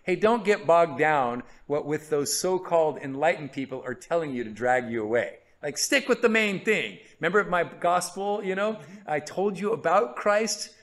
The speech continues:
Speaker 1: through my first thing that I wrote. Stick with that, right? And don't listen to these guys. Okay, verse fourteen and fifteen.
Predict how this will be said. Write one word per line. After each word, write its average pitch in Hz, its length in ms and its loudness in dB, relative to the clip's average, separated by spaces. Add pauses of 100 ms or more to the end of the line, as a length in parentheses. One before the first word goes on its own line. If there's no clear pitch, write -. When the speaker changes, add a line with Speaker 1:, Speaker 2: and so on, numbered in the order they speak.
(120)
Speaker 1:
through 180 240 -2
my 143 160 -4
first - 480 -10
thing 220 180 -6
that 202 160 0
I 196 80 4
wrote. 220 420 2 (200)
Stick - 520 -4
with 214 220 -4
that, 156 400 0
right? 160 320 -2 (220)
And 135 160 -12
don't 170 260 -2
listen 165 320 -6
to 131 60 -8
these 123 240 -8
guys. - 340 -10
Okay, 143 320 -4 (380)
verse - 260 -8
fourteen 185 460 -10
and 143 100 -10
fifteen. 190 640 -12